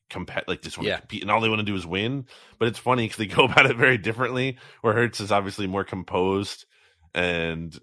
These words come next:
Speaker 1: um, you know, he, he'll give a speech. He can kinda rah-rah, uh, it up if he needs to, but he's just <laughs> more even keeled than Sirianni, who's just, again, like, unhinged. Uh, but hey, it's working. And,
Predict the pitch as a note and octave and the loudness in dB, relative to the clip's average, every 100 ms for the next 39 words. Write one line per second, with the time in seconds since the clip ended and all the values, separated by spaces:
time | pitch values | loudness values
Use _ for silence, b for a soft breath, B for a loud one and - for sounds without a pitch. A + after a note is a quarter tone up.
0 | - E2+ D#2 D2 D#2 - F#3 G2+ A#2 A#2+ | 0 0 0 -2 -8 -6 0 2 2 0
1 | D#3 C#3+ D3+ C#3+ B2+ A#2+ F2+ - C3 A2+ | -4 -2 -2 -2 -2 -2 -4 -4 -4 -4
2 | - A2 G#2 G#2 F#2 - F2 F2+ F#2+ F2+ | -6 -6 -2 -2 -2 -4 0 2 4 4
3 | F2 E2+ E2 b b b - F2 D#2+ - | 4 4 0 b b b 0 2 2 0
4 | F#2 A2+ G2 F2 D#2+ F#2+ - - F2+ E2 | 2 2 0 -8 -4 -4 -4 -4 -2 -2
5 | D#2 F2 E2+ D#2+ _ _ _ - G2 G#2+ | 0 2 2 0 _ _ _ -16 -10 -6
6 | G#2+ - G2 A2 B2 A#2 A#2 A2+ G2+ A#2+ | -6 -6 -4 0 2 2 0 -2 -4 2
7 | B2 G#2 F#2+ G#2+ - B2 - C#3 A2 A2 | 2 2 0 -4 0 0 2 2 2 0
8 | G#2 F#2+ G2 - G2 F2+ G2 E2+ F2+ - | -2 -4 -6 -8 -4 0 0 -2 -6 -4
9 | G#2 G#2 G2 G#2+ F#2+ D#2+ - - B B | -4 -2 -4 -4 -4 -6 -12 -16 B B
10 | B B E2 E2 E2+ G2 G2+ C#3+ F2+ - | B B -2 0 0 0 2 2 2 -2
11 | D2+ F2 G#2+ A#2 G#2+ G#2+ b b b b | -8 -2 -2 -2 -6 -10 b b b b
12 | - E2 E2 D#2+ D#2 | -6 -4 -2 -4 -8